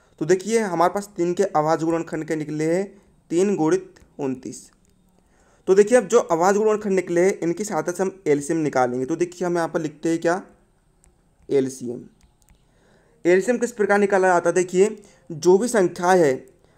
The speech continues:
हम प्रत्येक में से संख्याएँ लेंगे, प्रत्येक संख्या लेंगे, उसकी सबसे बड़ी घात लिखेंगे, है ना? तो देखिए, यहाँ पर देखिए, तीन और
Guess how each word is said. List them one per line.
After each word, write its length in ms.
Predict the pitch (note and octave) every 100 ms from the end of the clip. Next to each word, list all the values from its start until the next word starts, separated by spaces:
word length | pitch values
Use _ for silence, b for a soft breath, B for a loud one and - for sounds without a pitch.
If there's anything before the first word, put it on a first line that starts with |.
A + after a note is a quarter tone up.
| b
हम 200 | - A3+ A#3+ - _ _ _ _ _ _
प्रत्येक 400 | F3 F3 F3+ A3
में 140 | A#3+ A#3+
से 100 | -
संख्याएँ 520 | G3+ F3 - F3 G#3+
लेंगे, 260 | G3 F3+
प्रत्येक 480 | G3 F3 D#3 - G#3+
संख्या 300 | G#3 E3+ F3
लेंगे, 360 | F#3 E3 D#3+ G3+ B B -
उसकी 300 | E3+ - A#3+
सबसे 320 | G#3 F#3 A#3 D3
बड़ी 180 | D#3 G3
घात 280 | G3+ F#3 F#3
लिखेंगे, 440 | E3 E3 E3 E3 F#3+ B B B B B
है 80 | F#3+
ना? 100 | E3 A#2 - _
तो 80 | F3+
देखिए, 420 | F#3+ F#3+ A3+ - b b -
यहाँ 200 | E3 F3+
पर 140 | A3
देखिए, 220 | G3+ G#3
तीन 320 | - - F#3 G#3
और 180 | G3